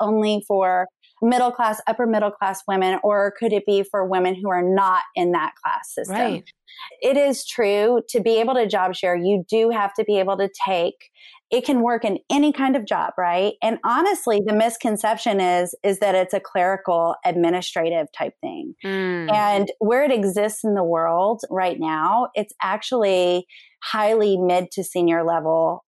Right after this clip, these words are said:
Speaker 1: type jobs.
Speaker 2: Mm-hmm, mm-hmm.
Speaker 1: But it can, it can exist in almost all kinds of jobs. But a person has to be able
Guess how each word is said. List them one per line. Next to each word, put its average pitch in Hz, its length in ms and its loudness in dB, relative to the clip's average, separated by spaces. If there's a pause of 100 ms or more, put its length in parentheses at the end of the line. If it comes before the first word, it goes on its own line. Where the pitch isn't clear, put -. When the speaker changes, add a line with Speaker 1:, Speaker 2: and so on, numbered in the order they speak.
(100)
Speaker 1:
type - 320 -6
jobs. 175 580 -2
Speaker 2:
Mm-hmm, 175 380 -6
mm-hmm. 185 160 -8
Speaker 1:
But 269 200 2
it 277 120 -2 (240)
can, 427 340 2
it 220 240 -4
can 226 220 2
exist 226 480 0
in 202 140 2
almost 185 640 0
all 180 180 0 (100)
kinds 165 240 0
of 156 120 -6
jobs. 156 440 -4 (560)
But 214 300 2
a 208 80 -2
person 254 400 -2
has 220 460 -4
to 247 60 0
be 220 200 2
able 190 420 0